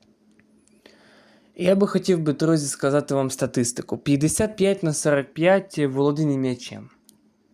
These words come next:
Це відсоток володіння м'ячем, перевага київського "Динамо". Далі йдемо. Удари по воротах.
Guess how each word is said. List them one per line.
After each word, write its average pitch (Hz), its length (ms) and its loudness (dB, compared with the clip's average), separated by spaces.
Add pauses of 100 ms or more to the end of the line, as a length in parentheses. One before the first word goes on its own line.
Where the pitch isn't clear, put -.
(840)
Це 165 200 0
відсоток 143 540 -2
володіння 131 380 0
м'ячем, 143 400 0
перевага 160 420 2
київського 160 560 0
"Динамо". 131 640 0 (1600)
Далі 151 440 0
йдемо. 127 520 -2 (1000)
Удари 208 460 0
по 196 160 2
воротах. 170 840 0